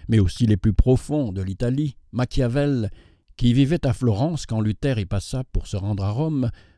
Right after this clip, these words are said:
a fait la même remarque. « Le plus grand symptôme, dit-il, de la ruine prochaine du christianisme, par où il entendait le catholicisme romain, c'est que plus les peuples se rapprochent de la capitale de la chrétienté,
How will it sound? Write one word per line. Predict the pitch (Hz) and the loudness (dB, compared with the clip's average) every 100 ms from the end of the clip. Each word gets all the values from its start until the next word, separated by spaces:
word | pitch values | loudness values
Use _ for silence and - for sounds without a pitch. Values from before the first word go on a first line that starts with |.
| - | -4
a | |
fait | 156 160 | -4 0
la | 147 | 0
même | 139 135 | 2 2
remarque. « | 117 120 110 80 - - 78 - _ _ _ - | 2 2 2 -2 -10 -8 -8 -8 _ _ _ -4
Le | 120 | 2
plus | 165 | 2
grand | 170 175 | 2 0
symptôme, | 139 120 98 147 131 104 98 | 0 0 0 0 0 0 -4
dit-il, | 87 95 - 127 107 | -4 -8 -2 -2 0
de | 101 | 0
la | 101 | 0
ruine | 95 123 | 2 0
prochaine | 104 110 101 127 117 | 2 0 0 -2 -2
du | 98 | -2
christianisme, | - 113 127 127 139 123 98 85 - _ _ _ - | -4 -2 0 2 4 2 -2 -8 -12 _ _ _ -6
par | 95 113 | -2 4
où | 120 | 4
il | 101 | 2
entendait | 98 98 104 123 | -2 -2 0 2
le | 107 98 | 2 0
catholicisme | 104 104 113 101 - 131 104 101 | 0 0 0 0 -2 -4 -4 -4
romain, | 95 123 123 98 _ _ _ _ _ - | -2 0 -2 -4 _ _ _ _ _ -4
c'est | - | -2
que | 143 | 2
plus | 160 185 175 | 4 6 6
les | 156 | 6
peuples | - 143 - 104 | 8 6 6 4
se | - | 4
rapprochent | 107 117 - 117 90 | 0 4 6 6 2
de | 98 | 0
la | 104 | 0
capitale | 107 98 107 127 113 | 0 -2 0 2 2
de | 98 | 0
la | 92 | -2
chrétienté, | - 107 - 120 123 160 | -2 -4 -2 -2 2 2